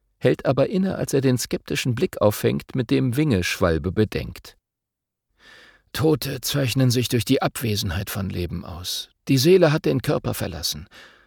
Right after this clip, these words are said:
Ich kann Ihnen zwar nicht sagen, wo genau sie sich befindet, aber hoffen wir einfach, dass sie einen besseren Ort gefunden hat,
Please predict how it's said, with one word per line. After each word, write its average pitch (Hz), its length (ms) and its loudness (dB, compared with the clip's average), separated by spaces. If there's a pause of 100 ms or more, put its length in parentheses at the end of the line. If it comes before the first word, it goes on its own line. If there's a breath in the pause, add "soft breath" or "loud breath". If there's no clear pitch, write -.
(200 loud breath)
Ich - 120 -4
kann 151 180 2
Ihnen 135 240 4
zwar 123 180 4
nicht 120 200 4
sagen, 123 340 4
wo 123 140 4
genau 120 260 2
sie 107 160 2
sich 104 180 0
befindet, 131 520 -4
aber 101 300 -2
hoffen 143 260 0
wir 117 120 4
einfach, 101 300 0
dass 107 180 -2
sie - 100 0
einen 101 220 2
besseren 98 380 0
Ort - 220 -4
gefunden 98 440 -2
hat, 98 200 -6